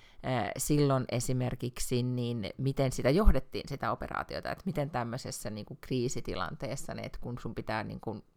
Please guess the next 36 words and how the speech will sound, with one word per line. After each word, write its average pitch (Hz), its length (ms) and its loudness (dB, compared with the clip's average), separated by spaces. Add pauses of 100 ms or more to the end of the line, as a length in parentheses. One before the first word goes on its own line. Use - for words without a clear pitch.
(120)
kaikki 131 320 0
maailman 117 340 -2
parhaat 117 500 -4
aivot 123 360 -2
saada, - 280 -2 (420)
niinku, 123 220 -10
nopeasti 120 360 -4
ratkaisemaan 120 600 -6
ongelmaa, 131 440 -6
että 147 100 -8
miten 127 180 -8
se - 100 -8
tehdään, 156 520 -6
niin 135 220 -6
ihan, 151 240 -6 (720)
äh, - 60 -8 (160)
todella 208 340 8 (100)
hienoja, 147 400 4
innostavia 120 540 -2
esimerkkejä, 120 720 -2
jopa 131 260 2
niin, 127 240 0
että, 117 300 -4 (100)
että 123 140 -6
sit 123 160 -8
vaikka 117 260 -4
en 123 160 -4 (500)
nähnyt 139 300 -2
tätä 127 220 -2
live-tapahtumaa, 127 920 2
niin, 117 320 -8
niin 131 180 -8
siinä 135 240 -6
vaiheessa, 123 440 -6
kun 120 240 -10 (520)
ne 131 140 -8